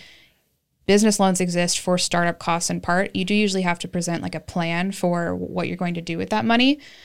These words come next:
But now that I work with a few more people in the startup space, again,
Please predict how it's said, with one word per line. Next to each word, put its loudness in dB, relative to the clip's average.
But 2
now 2
that 4
I 4
work 2
with 4
a -6
few -2
more 2
people 0
in 0
the -2
startup 0
space, 2
again, 2